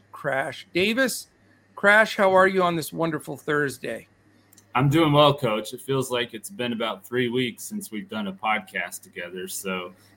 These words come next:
Speaker 2: definitely glad that we're able to be on the podcast at the same time today.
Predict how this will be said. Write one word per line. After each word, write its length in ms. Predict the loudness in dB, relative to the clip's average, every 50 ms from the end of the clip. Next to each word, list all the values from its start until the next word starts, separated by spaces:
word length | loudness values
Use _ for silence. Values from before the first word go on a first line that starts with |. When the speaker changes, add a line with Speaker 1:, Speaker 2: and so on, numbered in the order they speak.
| _
Speaker 2:
definitely 360 | 0 0 0 2 0 -2 -2 -2
glad 260 | 0 0 0 0 0
that 80 | -2
we're 140 | -4 -2 -2
able 220 | 0 0 -2 -4 -8
to 40 | -8
be 160 | -6 -6 -4
on 140 | -4 -4 -4
the 60 | -4
podcast 560 | -4 -4 -4 -4 -4 -6 -8 -10 -10 -10 -12
at 140 | -16 _ _
the 40 | -18
same 280 | -12 -8 -6 -6 -6 -6
time 320 | -4 -4 -4 -2 -2 -4
today. 300 | -6 -8 -12 -14 -14 -16